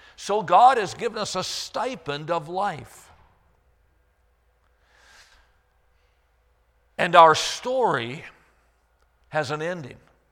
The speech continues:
Did you notice he said, "We spend our years as a tale that is told," in verse nine?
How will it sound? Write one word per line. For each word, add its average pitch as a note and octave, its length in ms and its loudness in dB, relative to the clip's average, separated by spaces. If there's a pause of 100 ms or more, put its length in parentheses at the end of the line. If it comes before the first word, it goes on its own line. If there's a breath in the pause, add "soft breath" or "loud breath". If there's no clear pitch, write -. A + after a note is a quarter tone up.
(1160)
Did D3+ 100 -14
you E3 60 -12
notice B3 280 0
he F#3+ 120 -4
said, G#3+ 320 -4
"We F3+ 160 -6
spend C4+ 720 -6 (180)
our F3 100 -2
years E3+ 960 -8 (380 soft breath)
as F3 260 0
a F3 80 -2
tale A#3+ 640 -6
that F#3+ 160 -12
is A3 300 -10
told," - 680 -8 (380)
in D3 100 -16
verse C3+ 280 -10
nine? C3 180 -10